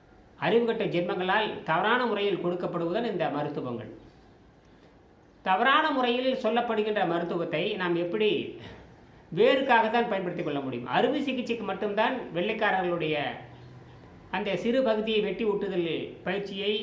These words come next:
அல்லது அந்த முயற்சியை அல்லது அந்த, அந்த வழிகாட்டுதலை பெற்றுக்கொள்ள முடியுமே தவிர, பரிணாமத்தில் ஏற்பட்ட உள்குற்றம், அது ஜீரண நீர் ஏற்பட்ட உட்குற்றம், ஐந்தறிவன், ஐந்தறிவோடு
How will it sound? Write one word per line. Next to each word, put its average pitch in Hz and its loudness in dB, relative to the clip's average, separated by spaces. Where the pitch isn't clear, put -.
அல்லது 180 0
அந்த 160 -2
முயற்சியை 196 -2
அல்லது 180 0
அந்த, 147 -4
அந்த 185 -2
வழிகாட்டுதலை 214 2
பெற்றுக்கொள்ள 175 -2
முடியுமே 151 -4
தவிர, 233 0
பரிணாமத்தில் 254 2
ஏற்பட்ட 220 -2
உள்குற்றம், 180 -2
அது 175 -4
ஜீரண 208 2
நீர் 220 0
ஏற்பட்ட 185 -4
உட்குற்றம், 180 -4
ஐந்தறிவன், 247 4
ஐந்தறிவோடு 233 6